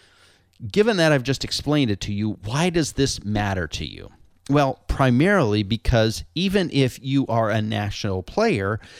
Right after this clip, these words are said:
you are still delivering service at a local level,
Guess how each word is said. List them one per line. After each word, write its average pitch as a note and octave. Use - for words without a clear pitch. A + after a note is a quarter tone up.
you D#3+
are A#2
still E3+
delivering A#2+
service A2+
at G2+
a G2+
local A2+
level, G#2